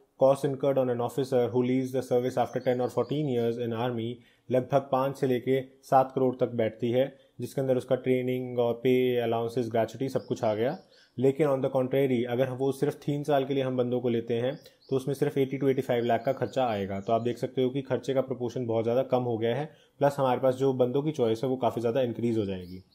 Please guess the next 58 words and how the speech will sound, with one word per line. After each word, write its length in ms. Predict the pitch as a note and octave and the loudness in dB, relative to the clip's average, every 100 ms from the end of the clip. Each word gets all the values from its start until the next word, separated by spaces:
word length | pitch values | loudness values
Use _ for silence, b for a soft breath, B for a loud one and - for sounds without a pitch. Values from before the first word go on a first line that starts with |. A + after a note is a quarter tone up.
| B B B B B2+ | B B B B -6
एसएससी 340 | - D3+ D#3+ | 0 0 4
ऑफिसर 400 | D#3+ D3+ D3 D3+ | 2 2 0 0
जो 140 | C#3+ | 0
हैं 240 | C#3 C#3+ D3+ b b - | -2 -2 -6 b b -8
उनके 200 | C3 C#3 | -2 0
पास 240 | C#3 C3+ | 2 2
एक 100 | D3 | 2
ऑप्शन 280 | B2+ - D3 | 0 0 -2
होता 240 | C3 C3 | -2 2
है 100 | C3 | 2
कि 100 | C3+ | 2
वो 200 | C#3 C3+ | 0 0
परमानेंटली 540 | C#3 - B2+ C3 C3+ C#3 | 0 2 2 0 -2 0
ज्वाइन 240 | B2+ B2 | 0 0
कर 100 | A#2 | -2
सकते 260 | A2+ A2+ A#2+ | -4 -4 -4
हैं 60 | |
सर्विस 300 | A#2 A#2 A2 | -2 0 -2
को, 320 | - D3+ - - _ | -2 -4 -4 -10 _
अ, 140 | A#2+ B2 | -8 -4
उनका 180 | B2+ B2 | -2 0
जो 120 | B2 | 0
टेन्योर 380 | B2+ B2 A#2+ B2 | 0 0 2 0
है, 60 | A#2+ | 2
शॉर्ट 200 | A#2+ A#2 | 0 -2
सर्विस 380 | A#2+ A2+ A2+ | -2 -2 -6
कमीशन 360 | - A#2 A2+ A#2 | -6 -6 -4 -4
है, 60 | B2 | -2
जो 100 | D3+ | -2
ख़त्म 240 | B2+ A2+ | -2 -2
होने 220 | A2+ A2 | -2 -2
के 100 | A2+ | 0
बाद, 300 | G#2+ A#2+ D#3 B B B | 0 0 -2 B B B
जिससे 240 | B2 C#3 | -6 -4
कि 100 | C3+ | 0
again 440 | C#3+ B2+ C3+ D3+ D3+ B B | 2 2 0 -2 -6 B B
वो 180 | A#2 B2+ | -2 2
लोग 240 | C3 C3+ C3+ | 2 2 0
फुल, 240 | D3 D3+ | 0 0
अ, 160 | C#3+ B2+ | 0 0
टाइम, 360 | C3 C3 C3+ | 2 0 -2
अ, 140 | B2+ A#2+ | -4 -2
मेंबर्स 360 | A#2+ B2 C3+ | 0 2 0
बन 140 | C3 B2+ | 0 0
जाते 240 | B2+ B2+ | 0 0
हैं 60 | B2+ | -2
आर्मी 300 | B2 B2 B2 | -2 -4 -2
के 120 | D3+ | 0
और 140 | C#3+ | 0
उनको 200 | B2 A#2+ | 0 -2
पूरी 240 | C3 B2+ B2+ | -2 -2 0
पेंशन्स 400 | A#2+ A2+ B2 A#2+ | -2 -2 -6 -4
भी 80 | |
देनी 200 | A#2 A#2 | -2 -2
पड़ती 240 | A#2 A2+ C3+ | -2 -2 -2
है। 60 | |
तो 140 | C#3 B2+ | 0 0
again 220 | A#2+ C#3+ | 2 -2